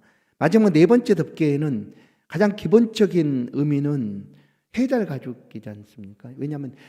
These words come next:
이스라엘 백성들이 광야를 지날 때 광야는 비가 사실 내리지 않습니다. 비가 내리지 않는 곳이 사막 같은 그런 지형이지 않습니까? 그런데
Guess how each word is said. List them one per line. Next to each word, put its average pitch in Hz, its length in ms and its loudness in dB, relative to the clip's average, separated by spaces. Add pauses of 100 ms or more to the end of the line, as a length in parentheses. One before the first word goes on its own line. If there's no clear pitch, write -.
이스라엘 185 340 -2
백성들이 131 840 -8
광야를 131 480 -10
지날 113 300 -16
때 107 260 -16 (220)
광야는 175 420 -8
비가 190 240 -6
사실 170 380 -12
내리지 123 280 -10
않습니다. 101 560 -18 (1080)
비가 160 220 -10
내리지 110 340 -14
않는 101 400 -20
곳이 110 240 -20
사막 170 540 -16
같은 104 400 -20
그런 101 340 -18 (640)
지형이지 110 500 -14
않습니까? 95 460 -20 (340)
그런데 190 380 -6